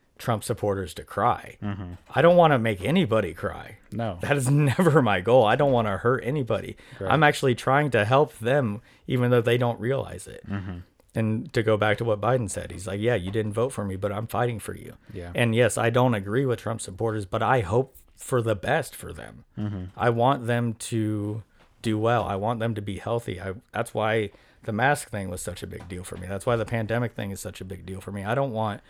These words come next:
Speaker 1: Trump supporters to get sick and die. It's like, we, we make statements like that. Like, you, we see the Trump rallies where there's no mask. It's like, "Well, maybe they'll all get sick and die." And,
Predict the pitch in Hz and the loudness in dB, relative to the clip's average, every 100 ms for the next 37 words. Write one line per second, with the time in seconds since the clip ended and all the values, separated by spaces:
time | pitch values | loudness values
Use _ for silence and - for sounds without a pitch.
0 | _ _ _ - 98 110 95 107 107 104 | _ _ _ -6 -6 -4 -2 0 0 -2
1 | 110 104 - 107 101 85 - 104 104 120 | -6 -6 -4 -4 -4 -6 -4 -2 -2 0
2 | 117 - 143 - 160 175 127 - - 117 | 0 -2 -6 0 2 4 2 0 -2 0
3 | 127 95 92 95 - 95 117 120 95 - | 0 -4 -8 -8 -6 -6 -4 -4 -8 -10
4 | - - - - - 135 123 120 - 113 | -20 -20 -20 -20 -8 -6 0 2 2 0
5 | 95 117 104 117 107 104 104 104 95 117 | 0 0 2 2 4 2 0 -4 -2 -2
6 | 104 104 110 - 101 107 101 110 127 113 | -2 -2 -2 -2 -2 -2 2 2 2 2
7 | 117 120 117 110 117 123 - 127 113 98 | 2 2 2 2 2 -2 0 -2 0 0
8 | 113 104 92 104 | 0 0 -2 -6